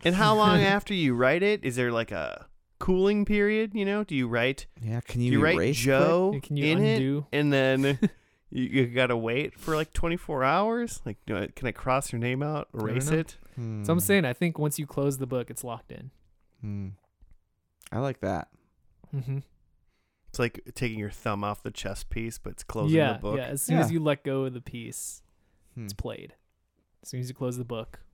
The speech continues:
Speaker 3: it's locked in. Demons coming after Sally Johnson.
Speaker 1: All right.
Speaker 3: <laughs>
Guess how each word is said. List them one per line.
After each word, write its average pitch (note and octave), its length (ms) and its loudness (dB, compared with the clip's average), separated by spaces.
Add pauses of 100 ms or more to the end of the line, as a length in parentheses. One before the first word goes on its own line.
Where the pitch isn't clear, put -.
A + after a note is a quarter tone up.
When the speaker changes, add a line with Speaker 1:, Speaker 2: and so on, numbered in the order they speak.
(400)
Speaker 3:
it's - 80 -16
locked A2+ 260 -10
in. A#2 280 -10 (1040)
Demons B2 380 -6
coming B2 260 -8
after A#2 260 -10
Sally A#2+ 320 -6
Johnson. A#2 480 -10 (340)
Speaker 1:
All A#2 60 -4
right. G2 240 -4
Speaker 3:
<laughs> D4+ 60 -6